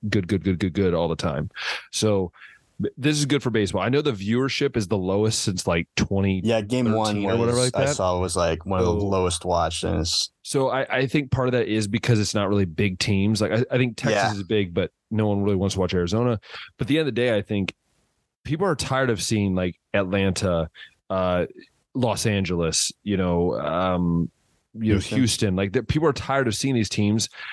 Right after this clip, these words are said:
Speaker 1: They watch it because, okay, there's a big markets, but at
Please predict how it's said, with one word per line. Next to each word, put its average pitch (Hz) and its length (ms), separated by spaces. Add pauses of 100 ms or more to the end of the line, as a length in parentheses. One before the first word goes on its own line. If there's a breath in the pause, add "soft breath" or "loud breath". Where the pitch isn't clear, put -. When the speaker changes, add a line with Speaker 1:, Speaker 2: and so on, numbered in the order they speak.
(200 loud breath)
Speaker 1:
They 120 100
watch 104 340
it 120 60
because, 104 340
okay, 104 300
there's 98 220
a 101 40
big 90 240
markets, 98 480
but 104 180
at - 40